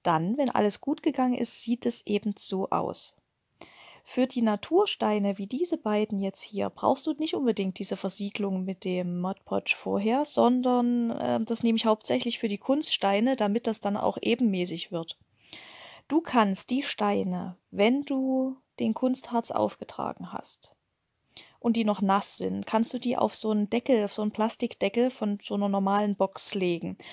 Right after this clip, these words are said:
Dann kriegen die aber unten so kleine Füße, je nachdem, wie viel du Harz aufträgst.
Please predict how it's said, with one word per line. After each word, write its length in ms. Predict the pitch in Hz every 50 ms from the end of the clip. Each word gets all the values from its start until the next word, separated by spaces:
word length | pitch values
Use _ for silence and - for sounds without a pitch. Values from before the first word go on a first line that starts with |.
| - - -
Dann 140 | - 269
kriegen 260 | 294 - - 294 311 294
die 140 | 285 277
aber 240 | - 254 - 254 -
unten 260 | - 247 285 277 -
so 140 | - - 233
kleine 320 | - - 233 220 214 220 220
Füße, 400 | - - 226 233 240 - - 190
je 180 | 180 190 214
nachdem, 380 | 220 214 202 - 233 226 240 233
wie 100 | 220 202
viel 240 | - - 247 254 240
du 200 | - 214 214 196
Harz 280 | 214 214 202 - -
aufträgst. 880 | - - - - 262 - - - - 247 247 247 - - - - -